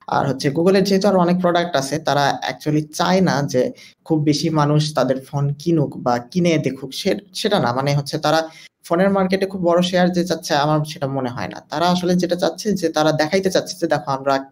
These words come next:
কি কাজ করতে পারি বা আমরা কতটুকু ক্যাপেবল সফটওয়্যারে।"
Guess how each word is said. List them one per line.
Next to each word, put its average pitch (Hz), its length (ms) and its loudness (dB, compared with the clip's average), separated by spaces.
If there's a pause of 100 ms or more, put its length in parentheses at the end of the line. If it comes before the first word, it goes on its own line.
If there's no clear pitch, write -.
কি 180 240 2
কাজ 160 240 0
করতে 135 640 0
পারি 131 240 0
বা 107 160 -2
আমরা 123 300 0
কতটুকু 151 360 -2
ক্যাপেবল 151 420 -2 (100)
সফটওয়্যারে।" - 640 -10